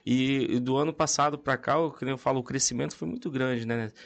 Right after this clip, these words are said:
Então, tipo, uma moto, um carro, mais a premiação em dinheiro.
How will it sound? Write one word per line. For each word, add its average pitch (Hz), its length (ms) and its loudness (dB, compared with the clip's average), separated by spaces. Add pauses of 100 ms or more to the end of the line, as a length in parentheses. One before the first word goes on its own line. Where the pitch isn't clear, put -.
(160)
Então, 123 240 0
tipo, - 220 -8
uma 135 160 2
moto, 123 580 2
um 110 60 -6
carro, 117 580 0 (240)
mais 120 320 0
a 123 60 -2
premiação 120 500 -4
em 123 100 -2
dinheiro. 117 460 -6